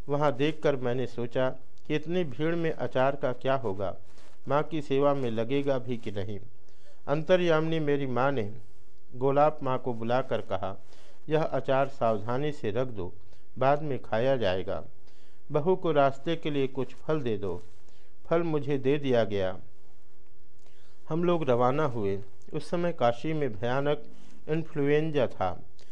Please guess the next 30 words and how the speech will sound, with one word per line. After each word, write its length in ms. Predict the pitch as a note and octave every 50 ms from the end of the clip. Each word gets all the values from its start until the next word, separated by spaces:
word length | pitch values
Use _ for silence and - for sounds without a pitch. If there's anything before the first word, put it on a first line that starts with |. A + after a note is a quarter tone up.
| - - - - C3
वहाँ 240 | D3 C#3+ D#3 F3+
के 160 | E3+ - E3 D3+
महाराज 480 | C#3 B2 A#2+ C#3 C#3+ C#3+ C#3 C3+ C3
लोगों 280 | B2+ B2 A#2 A#2+ C#3+ C#3+
ने 140 | C#3 B2+ A#2
मुझे 300 | A2 A2 A2 A2 B2 A#2+
देखते 460 | A2+ A#2+ B2+ C3+ C3+ C3+ - D#3+ D#3
ही 180 | C3+ B2+ A2+
कहा, 340 | G#2+ - G2 F#2+ G2 F#2+ - - - - - - - - - -
"इस 180 | E3 D#3+ - -
समय 220 | F3+ F3 F3+ F3
काशी 420 | - - A#2 A#2 A#2 - - E3
में 260 | E3+ D3+ A#2 A2 A2 C3 - - - - - - - -
जिस 280 | C3+ E3 E3+ E3 -
तरह 180 | E3 D#3+ D#3 D3+
इस 320 | D3+ - C#3+ B2 - -
रोग 300 | A#2+ B2 C#3 D3 D3 D3
का 80 | D3+ C#3
प्रकोप 440 | B2 - A#2 A2+ G#2+ B2 C#3 C#3 B2+
दिखाई 420 | A#2 A2+ A2 - - A#2+ B2 B2
देता 360 | G#2 A2 A2 G#2+ - C3+ C3+
है, 240 | A#2 G2+ F#2 E2+ D2+ - - - - - - - - - -
इसमें 340 | - D#3 - - F3 F3+ D#3+
आपका 400 | - B2+ B2+ C3+ C3 - - C#3+
स्वस्थ 400 | C3 - - D#3+ D#3 D3+ - - -
होना 320 | A#2+ A#2+ B2 B2+ C3+ C#3
तो 180 | C#3 C#3 D#3 D3
दूर 280 | - A#2+ C3 D3+ D3+
की 160 | D3 - C#3
बात, 320 | A#2+ G#2+ G2+ F#2+ F#2 -